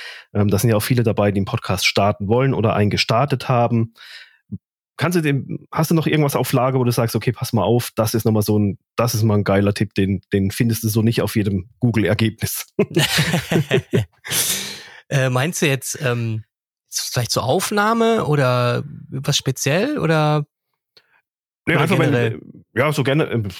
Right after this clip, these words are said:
Speaker 1: generell, also Aufnahme, klar, kannst du, gibt's ja verschiedene Aufnahmetools, da können wir gleich noch ein bisschen drauf eingehen, was, was denn da so deine Empfehlungen wären.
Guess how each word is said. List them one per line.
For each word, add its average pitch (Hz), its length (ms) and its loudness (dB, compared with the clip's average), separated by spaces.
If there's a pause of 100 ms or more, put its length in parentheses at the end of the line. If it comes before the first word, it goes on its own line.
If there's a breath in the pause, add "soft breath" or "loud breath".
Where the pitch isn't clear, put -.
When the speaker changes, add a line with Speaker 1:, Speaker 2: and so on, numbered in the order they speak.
(200)
Speaker 1:
generell, 117 360 2
also 104 180 2
Aufnahme, 131 500 2
klar, 127 280 0
kannst 120 240 -2
du, 104 380 -4
gibt's - 180 -4
ja 117 60 0
verschiedene 107 380 0
Aufnahmetools, 135 600 0
da 127 80 2
können 120 160 0
wir 110 40 0
gleich 117 200 2
noch 151 80 2
ein 135 80 2
bisschen 131 220 -2
drauf 113 260 -2
eingehen, 113 340 2
was, - 400 -2
was 110 300 -2
denn 107 140 0
da 107 160 2
so 110 100 0
deine 101 220 2
Empfehlungen 127 540 2
wären. 120 280 2